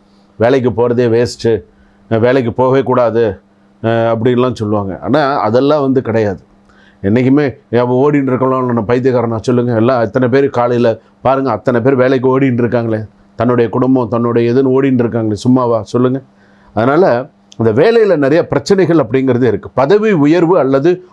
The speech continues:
புதிய பொறுப்பு சில மாதங்களுக்கு தாமதமாக வரும். சில புதிய பொறுப்பு எதிர்பார்த்துட்டு இருக்கீங்க, இல்ல சில tra-, ஏதாவது ஒரு டிரான்ஸ்ஃபர் எதிர்பார்க்குறீங்க, ஏதாவது சில விஷயங்கள் எதிர்பார்க்குறீங்கன்னா தாமதமா வரும்.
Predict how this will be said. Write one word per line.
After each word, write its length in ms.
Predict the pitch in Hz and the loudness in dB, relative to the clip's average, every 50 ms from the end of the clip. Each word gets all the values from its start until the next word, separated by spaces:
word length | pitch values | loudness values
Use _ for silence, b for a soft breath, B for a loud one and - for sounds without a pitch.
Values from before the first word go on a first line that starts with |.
| B B | B B
புதிய 360 | - 175 180 196 240 233 214 | 0 0 2 4 2 2 2
பொறுப்பு 420 | 143 120 143 160 175 160 - 196 | 0 0 0 0 2 2 0 0
சில 220 | - - 143 127 117 | 0 0 0 0 0
மாதங்களுக்கு 920 | 113 123 135 170 170 180 175 165 160 156 147 - - 214 220 - - - _ _ _ _ - | 0 0 0 0 2 2 2 2 2 0 0 0 0 0 0 0 -2 -8 _ _ _ _ -4
தாமதமாக 920 | - 156 175 208 220 240 233 208 180 165 160 156 151 - 190 202 - - - | 0 0 2 2 2 2 0 0 0 0 -2 -2 0 0 0 0 -2 -4 -6
வரும். 320 | - 110 110 110 110 - - _ _ _ _ b b b b b | -4 -2 0 0 -2 -4 -8 _ _ _ _ b b b b b
சில 220 | b - 147 143 | b 0 0 2
புதிய 300 | 139 139 147 156 175 156 | 2 2 2 2 2 2
பொறுப்பு 300 | 120 135 147 151 135 147 | 2 0 0 0 2 0
எதிர்பார்த்துட்டு 480 | 135 131 143 123 131 131 123 - 131 117 | 0 0 0 0 -2 -2 -2 -2 -2 -2
இருக்கீங்க, 460 | 117 110 104 117 110 120 135 - - _ b b b b b | -2 -2 -2 -2 -2 -2 -2 -2 -4 _ b b b b b
இல்ல 240 | b 139 156 160 156 | b 2 2 2 2
சில 420 | - 151 147 139 139 139 135 135 | 2 0 2 2 2 2 2 0
tra-, 340 | 131 - 135 135 139 135 135 | 0 0 0 0 0 0 0
ஏதாவது 360 | 131 131 127 135 139 139 151 | 0 2 2 0 0 0 0
ஒரு 480 | 147 143 135 135 131 131 127 123 110 b b b b b b | 0 2 2 2 2 2 0 0 -2 b b b b b b
டிரான்ஸ்ஃபர் 400 | - 143 156 170 156 160 151 135 127 | -2 0 0 0 0 0 2 2 2
எதிர்பார்க்குறீங்க, 460 | 135 127 104 127 117 110 113 117 123 | 0 0 0 -2 -4 -2 -2 -2 0
ஏதாவது 460 | 175 190 185 170 175 185 196 180 190 | 2 2 2 2 2 2 0 0 -2
சில 160 | - 175 156 | 0 0 0
விஷயங்கள் 420 | 139 135 - 185 165 175 165 143 131 | 0 0 0 0 0 2 2 2 0
எதிர்பார்க்குறீங்கன்னா 600 | 156 151 120 139 135 - - 139 135 151 196 190 | 0 -2 -2 -2 -2 -2 -2 -2 0 0 0 0
தாமதமா 600 | - 147 156 165 170 170 156 165 165 175 170 135 | 0 -2 -2 -2 0 0 -2 -2 -2 -2 -2 0
வரும். 400 | 127 135 143 160 165 143 131 | 0 2 2 2 0 -2 -4